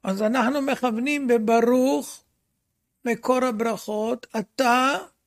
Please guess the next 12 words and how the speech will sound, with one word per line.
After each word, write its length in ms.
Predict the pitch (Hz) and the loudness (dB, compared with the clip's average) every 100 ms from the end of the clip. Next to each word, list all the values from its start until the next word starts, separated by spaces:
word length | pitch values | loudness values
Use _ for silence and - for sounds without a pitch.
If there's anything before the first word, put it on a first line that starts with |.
| _ _ | _ _
שהוא 380 | - - 220 214 | -10 -6 -4 -2
לנוכח, 880 | 220 220 220 214 - 233 240 - - _ _ _ _ _ _ _ _ _ _ _ | -2 -2 -2 -2 -2 -2 0 -2 -8 _ _ _ _ _ _ _ _ _ _ _
השם, 680 | 233 - - 247 254 285 320 - _ - | -2 0 0 0 2 0 -2 -10 _ -14
אדון 400 | 202 202 240 226 | -8 -4 -4 -4
הכל 420 | 202 - 240 233 | -6 -2 -2 -2
היה, 400 | 196 214 220 233 | -2 -2 -2 -2
הווה 440 | 196 208 196 220 226 | -2 -4 -4 -4 -4
ויהיה, 680 | 214 214 190 202 220 226 214 | -4 -2 -2 -2 -2 -4 -6
קודשא 480 | - 247 196 - 214 | -8 -8 -6 -4 -4
בריך 380 | 180 220 240 - | -2 -2 -4 -4
הוא 140 | 233 | -6
ושכינתה, 680 | 202 180 - 196 196 190 302 | -6 -6 -8 -8 -10 -8 -8